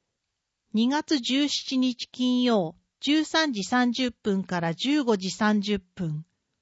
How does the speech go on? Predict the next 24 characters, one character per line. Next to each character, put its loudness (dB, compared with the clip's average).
保 -4
健 0
セ -2
ン 0
タ -4
ー。 -20
食 -4
生 0
活 -2
で 0
気 -2
に 2
な 0
る -2
こ -4
と、 0
離 2
乳 2
食 -2
な -2
ど。 -8
要 2
予 2
約。 -4